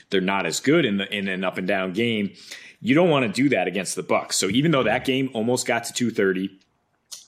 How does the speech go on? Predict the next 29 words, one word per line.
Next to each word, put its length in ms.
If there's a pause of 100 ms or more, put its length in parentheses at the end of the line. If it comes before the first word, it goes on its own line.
(100)
Dallas 540
was 160
able 280
to 360 (380)
limit 240
the 80
Warriors 400
from 160
three, 500 (140)
but 340
like 180
you 60
said, 240
the 60
Bucks 260
do 140
that 340 (240)
very 240
well 240
as 140
well, 340 (300)
chase 280
you 120
off 160
the 80
line 280
this 200
year. 340 (440)
Um, 320